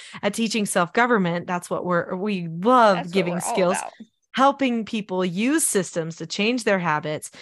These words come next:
Speaker 1: And so definitely find more at teaching self government dot com about that. Okay, so let's talk about the second principle.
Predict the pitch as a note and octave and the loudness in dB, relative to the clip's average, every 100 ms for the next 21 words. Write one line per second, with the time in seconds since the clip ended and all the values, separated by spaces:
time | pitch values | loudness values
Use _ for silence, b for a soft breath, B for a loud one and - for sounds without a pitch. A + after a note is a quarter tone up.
0 | B B B G3 F#3+ F3 - F3+ E3 G#3 | B B B 2 4 2 2 0 4 4
1 | G#3 G#3 F3 E3 D#3+ F3+ F3 E3+ E3 F3 | 4 0 -2 -4 -4 0 0 0 0 0
2 | F#3 F#3 E3 D3+ D#3 - F3+ - D#3+ D#3+ | 0 2 0 0 -4 -6 -10 -8 -6 -6
3 | D3+ D#3+ D#3 D#3+ D3+ C3 - - D#3 D#3+ | -4 -4 -4 -6 -8 -8 -8 -6 -6 -4
4 | D#3 D3 C#3+ C#3 D3+ D3 E3+ D3+ - A3+ | -8 -4 -2 -2 -6 0 4 4 2 0
5 | C#4 G#3+ A3+ C4+ - D4+ C4 A#3 G3 - | 2 2 2 0 2 2 2 -2 -2 -2
6 | A3+ C#4+ A#3+ - G3+ F#3 - F3 | -2 -2 -6 -4 -4 -4 -4 -4